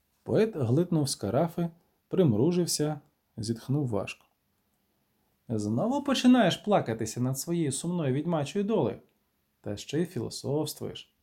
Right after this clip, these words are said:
Бачу згубні наслідки невластивого читання, бо про те, що світ змінюється, додумався навіть отой старий пердун Родерік де Новембр. Ця його мінливість світу — це ж, скажімо чесно, єдина теза з трактату,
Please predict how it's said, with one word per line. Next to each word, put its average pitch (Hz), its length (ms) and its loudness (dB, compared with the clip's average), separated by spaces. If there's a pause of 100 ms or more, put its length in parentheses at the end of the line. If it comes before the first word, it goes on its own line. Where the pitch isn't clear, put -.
(760)
Бачу 220 460 4
згубні 214 400 4
наслідки 196 600 2
невластивого 190 800 0
читання, 127 640 -2 (540)
бо 110 320 2
про 107 200 -2
те, 185 180 -2
що 156 200 -2
світ 139 280 0
змінюється, 139 640 0 (560)
додумався 196 560 2
навіть 202 300 2
отой 196 220 0
старий 196 320 0
пердун 175 600 2 (280)
Родерік 165 420 2
де 139 100 4
Новембр. 143 480 2 (640)
Ця 165 120 0
його 151 200 4
мінливість 160 580 4
світу — 180 480 2
це 208 280 -2
ж, - 120 -4
скажімо 196 520 0
чесно, 170 420 2
єдина 175 480 4
теза 196 480 2
з - 100 -14
трактату, - 680 2